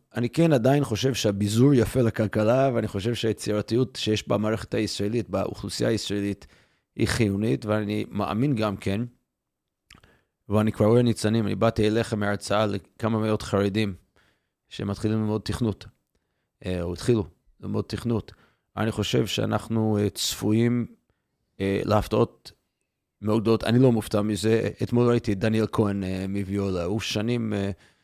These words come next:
מדבר על הבעיה הדמוגרפית החרדית, ואני שנים אומר שהסטטיסטיקאים טועים.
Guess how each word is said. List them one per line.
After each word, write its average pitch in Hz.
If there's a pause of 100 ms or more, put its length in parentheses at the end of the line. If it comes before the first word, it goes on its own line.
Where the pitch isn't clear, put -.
(240)
מדבר 92
על 107
הבעיה 98
הדמוגרפית 101
החרדית, 101
ואני 107
שנים 110
אומר 107
שהסטטיסטיקאים 107
טועים. 110